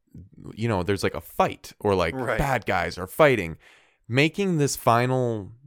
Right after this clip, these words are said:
Speaker 1: face-off in daylight with a regular-looking guy in a family,
Speaker 2: Yeah.
Speaker 1: it just makes it not scary, but still, like, a great, uh, climax to a spooky movie. You
Speaker 2: Right.
Speaker 1: know what I mean? Like, they despooked,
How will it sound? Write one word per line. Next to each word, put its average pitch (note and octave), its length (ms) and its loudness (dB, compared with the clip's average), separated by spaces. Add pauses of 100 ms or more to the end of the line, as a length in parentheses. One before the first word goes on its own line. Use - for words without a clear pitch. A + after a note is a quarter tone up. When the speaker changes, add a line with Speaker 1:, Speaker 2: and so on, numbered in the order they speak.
(120)
Speaker 1:
face-off D#3 800 0 (180)
in F#2 400 -4
daylight D#3+ 720 2 (300)
with F#2+ 180 -2
a F2 60 -2
regular-looking C3+ 880 0
guy G#2 580 2 (360)
in F2+ 80 -4
a E2+ 60 -2
family, D#2+ 760 -4
Speaker 2:
Yeah. F#2+ 320 -6 (220)
Speaker 1:
it G#2+ 140 0
just - 360 0
makes A#2+ 360 0
it A#2 140 2
not G2+ 320 -2
scary, G2+ 560 -2
but F#2+ 240 -2
still, G2 540 2
like, E2+ 440 -4 (140)
a G#2 80 -2
great, F#2+ 580 -2
uh, D#2+ 400 -2 (100)
climax G2 680 0
to G#2 200 -6
a F#2 40 -2
spooky F#2 460 -8
movie. F#2+ 420 -10
You - 40 -12
Speaker 2:
Right. B2 220 -2
Speaker 1:
know G#2 60 2
what F#2+ 120 2
I F2 60 -2
mean? F#2+ 340 -8 (420)
Like, A#2 200 2
they B2 140 6
despooked, E3 680 -2